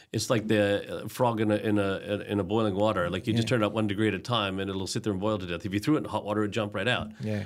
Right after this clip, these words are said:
Speaker 1: But I think over a period of time, we've, it's just, and it's become, we've become numb to it. We've just become, you know, apathetic to it, Mario.
Speaker 2: Yeah.
Speaker 1: It's just like, for me, I'm like,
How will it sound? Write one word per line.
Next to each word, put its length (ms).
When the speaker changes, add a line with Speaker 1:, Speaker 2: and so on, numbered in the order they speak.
Speaker 1:
But 100
I 40
think 180
over 160
a 40
period 280
of 80
time, 500
we've, 340
it's 140
just, 400
and 100
it's 140
become, 380
we've 120
become 360
numb 260
to 160
it. 80
We've 120
just 180
become, 420
you 80
know, 180
apathetic 600
to 140
it, 120
Mario. 240
Speaker 2:
Yeah. 60
Speaker 1:
It's 160
just 160
like, 140
for 100
me, 100
I'm 100
like, 220